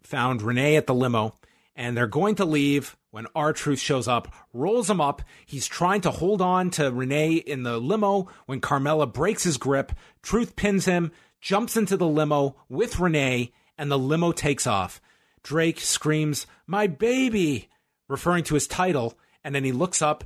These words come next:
and it's Carmella who's still there and realizes his wife is gone too. And that concludes our eight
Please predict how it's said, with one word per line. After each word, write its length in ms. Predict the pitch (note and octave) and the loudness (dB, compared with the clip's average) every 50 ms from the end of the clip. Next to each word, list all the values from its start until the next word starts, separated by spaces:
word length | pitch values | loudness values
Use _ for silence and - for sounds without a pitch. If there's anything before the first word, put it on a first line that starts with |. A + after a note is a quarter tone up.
| - _ - | -16 _ -10
and 140 | C3+ C3 B2+ | -8 -8 -8
it's 140 | - - | -8 -8
Carmella 640 | - - C3+ B2+ B2 C3+ D3 G3 A3+ G3+ D#3 C3 A2+ | -4 -2 -2 -2 0 0 0 2 2 2 0 0 0
who's 200 | C3 B2+ A#2+ - | 0 -2 0 0
still 240 | - - D3 B2+ A#2+ | 0 0 0 0 0
there 360 | A#2 A#2+ A2+ A2 G#2+ G#2+ - - _ - | 0 0 0 0 -2 -4 -6 -10 _ -12
and 200 | B2+ B2+ B2 C3 | -8 -6 -2 0
realizes 640 | D3 D3+ D#3 D3+ D3+ D3+ D3+ C#3+ A#2+ D3 D3+ - | 0 2 2 2 2 2 2 0 0 0 -2 -2
his 160 | B2+ A#2 E2+ F#2 | -2 -4 -4 -4
wife 340 | F#2+ A#2 B2+ C3 C3+ - | -2 0 0 0 0 -2
is 140 | B2+ A#2 F#2+ | -4 -8 -8
gone 340 | - - A2 A2 A2 G#2+ A2 | -8 -8 -8 -8 -8 -8 -10
too. 340 | G2 - - E2+ E2 E2+ - _ _ _ _ _ _ | -10 -12 -12 -14 -16 -18 -20 _ _ _ _ _ _
And 140 | G2 G2 A#2+ | -14 -10 -6
that 180 | D#3+ G3 F#3+ F#3+ | -6 -4 -4 -2
concludes 400 | F#3+ F3+ - D3 D3+ D3+ - C#3 | -2 -2 0 0 -2 0 0 0
our 200 | A#2+ - - _ | -2 -2 -4 _
eight 340 | - D3+ D#3 D#3+ E3+ - _ | -4 -2 -2 -2 -2 -6 _